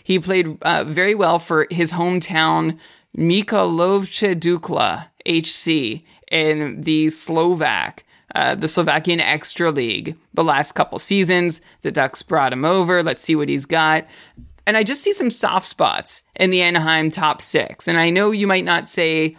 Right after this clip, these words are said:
that Ryan Strome, uh, Frank Vatrano, or Adam Henrique are soft spots, but they could all be utility guys who could maybe be moved over to the middle six if the Ducks, like, if Regenda keeps giving them reason to bump him up the roster. I don't think it's likely.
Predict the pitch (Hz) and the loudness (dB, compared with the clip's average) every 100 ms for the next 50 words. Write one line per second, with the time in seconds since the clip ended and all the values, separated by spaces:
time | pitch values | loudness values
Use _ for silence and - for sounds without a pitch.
0 | _ - 147 151 143 156 160 165 - 156 | _ -4 -2 0 2 2 2 0 0 0
1 | 156 151 151 156 - _ - - - - | 2 2 0 -4 -10 _ -4 -2 -2 -4
2 | - - 165 165 160 170 165 151 147 143 | -8 -2 0 2 0 0 0 0 0 0
3 | 139 139 147 135 156 151 151 151 151 147 | 0 0 0 0 0 0 -2 -2 -2 0
4 | - 180 - - - - 139 139 - - | -2 0 -2 -2 -4 -2 0 -2 -6 -14
5 | - - 233 247 254 - - 254 - 185 | -10 -4 0 2 0 -4 -2 0 0 0
6 | 247 220 180 175 170 160 156 185 170 165 | 0 0 0 2 0 0 -2 0 0 0
7 | 151 131 127 151 151 139 - 190 190 185 | 0 0 0 0 -4 -4 -2 0 2 2
8 | 175 165 160 156 156 156 175 175 160 156 | 0 0 0 0 0 -2 -2 -2 0 0
9 | 147 156 151 156 180 165 - 151 147 139 | 0 -2 -2 0 0 0 -2 -2 -2 -4
10 | - - - 170 151 151 156 - - - | -12 -18 -6 -4 -2 0 0 -2 -6 -10
11 | _ _ - 175 160 185 185 196 220 226 | _ _ 0 2 2 0 0 2 2 0
12 | 208 - 208 - 185 190 180 170 175 147 | -2 -2 -2 -2 0 0 2 2 2 2
13 | 127 123 147 - - 190 165 156 151 156 | -2 -4 -8 -16 -2 0 2 0 0 0
14 | 151 156 151 120 - - 165 262 277 254 | 0 0 2 2 0 0 2 2 2 0
15 | - 170 165 165 160 | 0 0 0 0 0